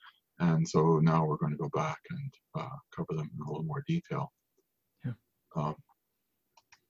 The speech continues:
Speaker 1: y-, yeah, I, I refer to them as, as, uh, stages of enlightenment, and
Speaker 2: Mm-hmm.
Speaker 1: you refer to them as contextual modalities.
Speaker 2: That's correct,
Speaker 1: As
Speaker 2: yes.
Speaker 1: each, each shift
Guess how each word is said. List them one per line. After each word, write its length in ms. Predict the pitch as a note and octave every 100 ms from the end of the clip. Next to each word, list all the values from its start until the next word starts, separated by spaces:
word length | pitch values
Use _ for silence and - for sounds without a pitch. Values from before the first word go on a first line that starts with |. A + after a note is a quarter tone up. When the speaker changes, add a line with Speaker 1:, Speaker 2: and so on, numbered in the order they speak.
| _ - - _ _ _ _ _ _ _ _ _ _ _ _ _ _ _ _ _ _ _ D#3+
Speaker 1:
y-, 240 | D#3+ F#2
yeah, 340 | F2+ G#2 E2+ E2
I, 220 | - F#2
I 120 | - G#2+
refer 380 | G2 G2 F#2
to 80 | E2+
them 180 | F#2 D#2+
as, 260 | D#2+ - - F2
as, 280 | E2 - D#2+
uh, 200 | D#2 D#2+
stages 400 | - E2 E2 F#2
of 120 | D#2+
enlightenment, 680 | D#2 D#2+ - G2 G2+ - - - -
and 340 | - E3+ D#3+
Speaker 2:
Mm-hmm. 180 | A2+ B2
Speaker 1:
you 220 | F3+ E2+
refer 300 | E2+ - F2
to 140 | E2+ F2
them 140 | D#2+
as 100 | D#2
contextual 720 | - E2 F2+ - - F2+ E2
modalities. 640 | E2+ E2 C#2+ F2+ A2 C3 - - _ _ _ D#3
Speaker 2:
That's 200 | A#2+ -
correct, 400 | C3+ A#2 - B2
Speaker 1:
As 180 | F2
Speaker 2:
yes. 80 | E2+
Speaker 1:
each, 240 | F3+ - - G2+
each 160 | -
shift 540 | - G2 E2+ - -